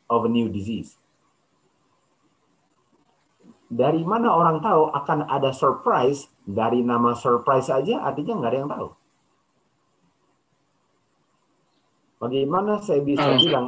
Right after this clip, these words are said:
Speaker 1: ada surprise kalau itu surprise? Artinya bukan surprise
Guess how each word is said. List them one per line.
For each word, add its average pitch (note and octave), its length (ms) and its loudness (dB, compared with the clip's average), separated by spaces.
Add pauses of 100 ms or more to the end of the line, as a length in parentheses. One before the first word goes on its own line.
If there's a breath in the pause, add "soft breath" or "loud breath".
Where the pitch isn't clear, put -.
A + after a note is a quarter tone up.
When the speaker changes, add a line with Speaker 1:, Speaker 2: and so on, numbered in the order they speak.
Speaker 1:
ada A2+ 240 0
surprise A#2 800 -4 (1040)
kalau F3+ 340 2
itu F#3+ 320 -2
surprise? F2 720 -4 (640)
Artinya D#3+ 320 -2
bukan C#3+ 320 0
surprise C#3+ 320 0